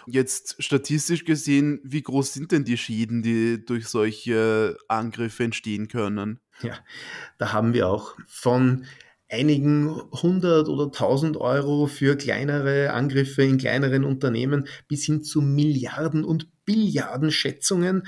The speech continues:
Speaker 2: die von den großen Versicherern und auch von den großen, äh, von den Regierungsbehörden immer wieder zu hören sind,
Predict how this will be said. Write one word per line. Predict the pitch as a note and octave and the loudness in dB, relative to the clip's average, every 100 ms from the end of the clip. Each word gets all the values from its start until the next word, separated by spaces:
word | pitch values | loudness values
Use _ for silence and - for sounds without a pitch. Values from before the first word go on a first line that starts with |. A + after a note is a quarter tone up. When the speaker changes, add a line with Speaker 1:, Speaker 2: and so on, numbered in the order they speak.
| - - | -10 -6
Speaker 2:
die | |
von | C#3 D3 | 0 4
den | C#3+ | 4
großen | B2+ D3 E3 | 2 -2 -2
Versicherern | - - G#3 - E3+ C#3 B2 | -4 -6 -8 -4 -2 0 2
und | C3 B2 | 2 2
auch | C3 C3 | 2 -2
von | - C3+ | -2 2
den | C3 | 2
großen, | C3 C3+ - C#3 C3 C#3+ | 2 -2 -2 2 2 2
äh, | C3+ C3 | 0 0
von | C3 | 0
den | B2+ | 0
Regierungsbehörden | A#2 A#2 A3+ G#3 - A2+ G#2+ A2+ | 0 -4 -4 -4 -2 -4 -2 -2
immer | B2 A#2 | -2 -2
wieder | A#2 A#2 | -2 -4
zu | C3 | -4
hören | A2 G2+ G#2+ | -2 0 0
sind, | D#3 E3 | -2 -4